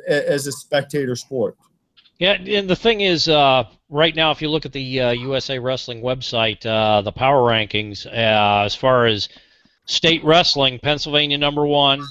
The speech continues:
Speaker 2: Ohio State, Ohio number two, Illinois number three, and, and so on down. And if you look at all three of those states, every single top program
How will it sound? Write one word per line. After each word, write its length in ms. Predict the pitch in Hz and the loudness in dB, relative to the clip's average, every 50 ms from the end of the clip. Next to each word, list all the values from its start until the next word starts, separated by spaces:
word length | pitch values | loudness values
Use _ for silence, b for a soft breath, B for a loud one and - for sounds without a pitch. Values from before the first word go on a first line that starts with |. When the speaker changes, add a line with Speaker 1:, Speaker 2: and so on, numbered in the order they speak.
| - _ _ _ _ _ _ _ _ _ _ _ _ _ _ _ _ _ _ _ _ _ _ _ _ _ _ _ _ _ - | -20 _ _ _ _ _ _ _ _ _ _ _ _ _ _ _ _ _ _ _ _ _ _ _ _ _ _ _ _ _ -6
Speaker 2:
Ohio 260 | 131 127 131 135 131 | -2 2 2 2 2
State, 340 | 131 - - 143 139 143 131 - | 0 -2 -2 -2 -2 -2 -2 -4
Ohio 640 | 139 117 - 131 147 151 151 151 147 147 151 151 _ _ - | -6 -6 -2 0 2 4 4 4 2 2 0 -4 _ _ -12
number 220 | 135 131 127 127 - | -10 -10 -8 -10 -10
two, 400 | - 151 156 156 160 160 165 - | -6 -4 -4 -2 -2 -4 -6 -6
Illinois 340 | 156 139 147 143 143 147 147 | -6 -6 -4 -2 -2 -2 -2
number 240 | 143 147 139 147 139 | -2 -2 -4 -4 -6
three, 500 | - - 139 147 147 143 143 143 139 - b b b b b b b b b b - | -8 -6 -4 0 0 2 2 0 -2 -4 b b b b b b b b b b -4
and, 360 | 131 135 135 127 127 139 135 135 | -2 0 0 2 0 0 -2 -2
and 200 | 131 127 123 113 | -4 -4 -4 -6
so 200 | - 170 160 160 | -8 -6 -4 -2
on 240 | 156 143 131 127 117 | 0 0 0 -2 -2
down. 440 | 147 170 190 185 156 147 143 135 - _ _ _ _ _ _ _ _ - | -2 0 0 2 0 0 0 -4 -8 _ _ _ _ _ _ _ _ -2
And 220 | 151 151 147 143 143 | 0 2 2 2 0
if 140 | 131 - 190 | -2 -4 -6
you 140 | 214 214 | -6 -4
look 120 | 214 - - | -4 -4 -4
at 80 | 165 - | -4 0
all 200 | 185 170 190 190 | 2 4 4 4
three 220 | - - 175 185 190 | 4 0 -2 -2 0
of 80 | 185 | 0
those 200 | 180 170 165 - | 0 -2 -2 -2
states, 680 | - - - 160 139 120 110 101 - - - - - - - - - - - - - - - - - - - - - - - - - _ _ - - | -6 -6 -2 0 0 0 0 -2 -4 -10 -12 -12 -12 -16 -20 -20 -20 -20 -20 -20 -20 -20 -20 -20 -20 -20 -20 -20 -20 -20 -20 -20 -20 _ _ -2 0
every 600 | 170 190 190 180 208 208 202 202 202 202 202 - _ - | 2 2 0 0 -4 -4 -4 -4 -6 -8 -10 -12 _ -14
single 1000 | - - - - - 175 175 175 175 175 175 170 175 170 165 165 170 170 160 - - - - _ _ _ - | -10 -10 -8 -6 -6 -6 -6 -6 -6 -6 -4 -4 -2 -4 -4 -4 -6 -8 -10 -14 -20 -20 -20 _ _ _ -8
top 380 | - - 156 151 160 - - | -2 0 2 2 2 -2 -6
program 920 | - - 175 170 160 151 135 139 139 139 131 127 123 123 120 120 120 127 | -6 0 2 2 2 2 2 0 0 0 2 2 2 2 0 -2 -4 -8